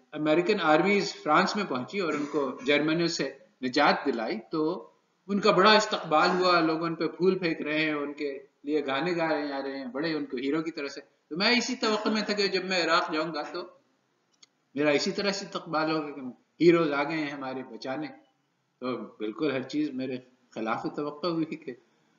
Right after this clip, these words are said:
हम लोग को तो दुश्मन समझा जा रहा था। इसी तरह से मैडलिन ऑलब्राइट से टीवी पे पूछा गया कि तुम लोगों ने half a million चिल्ड्रन को कत्ल कर दिया है,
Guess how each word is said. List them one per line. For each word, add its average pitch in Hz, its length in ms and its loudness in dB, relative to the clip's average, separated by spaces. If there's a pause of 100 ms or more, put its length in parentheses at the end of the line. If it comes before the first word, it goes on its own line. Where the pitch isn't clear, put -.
(220)
हम 113 100 -8
लोग 113 200 -2
को 107 80 -4
तो 101 140 -12
दुश्मन 160 360 -6
समझा 156 320 0
जा 123 180 0
रहा 110 100 0
था। - 360 -8 (1600)
इसी 156 180 4
तरह 190 260 12
से 185 340 2 (1700)
मैडलिन 156 440 0
ऑलब्राइट 151 540 4
से 170 400 -4 (320)
टीवी 202 320 0
पे 196 120 -2
पूछा 170 380 0
गया 139 220 0
कि 170 120 -6
तुम 156 320 -10
लोगों 180 300 -2
ने 156 280 -6 (720)
half 180 160 0
a 185 60 0
million 165 360 4
चिल्ड्रन 165 380 0
को 185 140 -2
कत्ल 170 300 0
कर 135 180 2
दिया 113 220 0
है, 131 380 -12